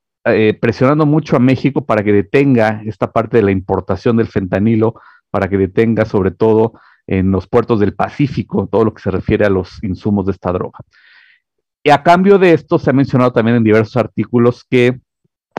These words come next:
el gobierno de Estados Unidos le está dando coba al presidente de México, "Sí, con tus arbolitos, sí, con tus ninis y demás. Ahorita vamos a aplicarlo en, en Centroamérica, vamos a aplicarlo en Honduras, ¿no? Lo de los ninis,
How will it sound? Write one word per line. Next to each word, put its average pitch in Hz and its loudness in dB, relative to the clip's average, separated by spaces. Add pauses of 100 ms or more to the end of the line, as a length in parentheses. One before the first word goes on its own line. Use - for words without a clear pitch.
(200)
el 110 0
gobierno 110 4
de 117 2
Estados 120 -2
Unidos 117 2 (520)
le 104 -2
está 123 0
dando 117 0
coba 113 4
al 98 -2
presidente 104 -2
de 98 -2
México, 101 -4
"Sí, 131 -4
con 113 -6
tus - -12
arbolitos, 104 -2
sí, 123 -4
con 104 -4
tus 92 -12
ninis 110 0
y 98 -2
demás. 110 -2 (440)
Ahorita - -4
vamos 123 0
a - 0
aplicarlo 117 -2
en, 98 -2
en 92 -8
Centroamérica, 113 0
vamos 113 -4
a - 0
aplicarlo 104 -2
en 98 0
Honduras, 120 2
¿no? 131 0
Lo 127 2
de 98 2
los 92 -6
ninis, 147 0